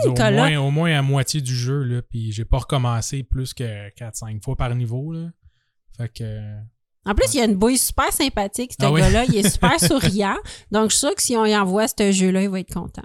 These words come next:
Speaker 1: Pauvre lui.
Speaker 2: Mais oui, pauvre petit cœur.
Speaker 1: Mm.
Speaker 2: Bon, on passe à notre premier cas de la semaine.
Speaker 1: Oui, c'est mon cas à moi.
Speaker 2: Vas-y.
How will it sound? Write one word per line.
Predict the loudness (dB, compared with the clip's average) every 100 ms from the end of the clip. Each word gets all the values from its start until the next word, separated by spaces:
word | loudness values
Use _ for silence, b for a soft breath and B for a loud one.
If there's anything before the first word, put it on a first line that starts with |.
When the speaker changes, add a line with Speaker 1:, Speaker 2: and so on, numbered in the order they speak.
| -10
Speaker 1:
Pauvre | -4 -2 -4
lui. | -8 -14 -10
Speaker 2:
Mais | -6 -6
oui, | -6 -8
pauvre | -8 -8 -10
petit | -16
cœur. | -12 -8
Speaker 1:
Mm. | -8 -10 B B B -2
Speaker 2:
Bon, | 0 2
on | 2
passe | 4 2 2
à | 0
notre | 2 -2 -2 -2
premier | 0 0 0 -2
cas | -2 0 2 2 0
de |
la | 0 0
semaine. | 2 4 4
Speaker 1:
Oui, | 2
c'est | 0
mon | 2 2
cas | 2 2 2
à |
moi. | 2 2 0 -2 -6
Speaker 2:
Vas-y. | -2 -2 -2 -6